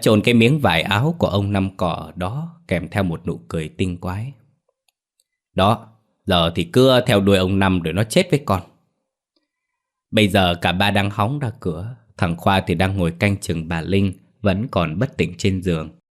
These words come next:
Sự căng thẳng và sợ hãi tỏa ra. Chỉ có Khuân thì trông cậu ta vẫn bình tĩnh, thậm chí nhìn có chút hớn hở lạ lùng. Ông Năm lúc này lên tiếng phá vỡ sự im lặng.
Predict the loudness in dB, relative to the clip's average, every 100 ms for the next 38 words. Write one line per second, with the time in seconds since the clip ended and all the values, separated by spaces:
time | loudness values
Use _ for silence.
0 | _ _ _ _ _ _ _ -2 2 2
1 | 0 -2 0 0 -2 -2 -6 0 0 0
2 | -2 -2 -2 -4 -6 -6 -6 -6 -12 _
3 | _ _ _ _ 0 0 2 0 2 2
4 | 2 -2 -2 -2 0 -2 -4 -6 -4 -2
5 | 0 -2 -2 -4 -6 -6 -6 -4 -8 -10
6 | _ _ 0 0 4 4 6 4 0 -2
7 | -4 0 -2 0 -2 -2 -4 -4 -6 -6
8 | -2 -4 -4 -12 _ _ _ _ _ _
9 | _ _ -2 2 2 4 4 4 2 2
10 | 2 2 2 4 2 0 0 2 0 0
11 | -4 -4 -4 -6 -6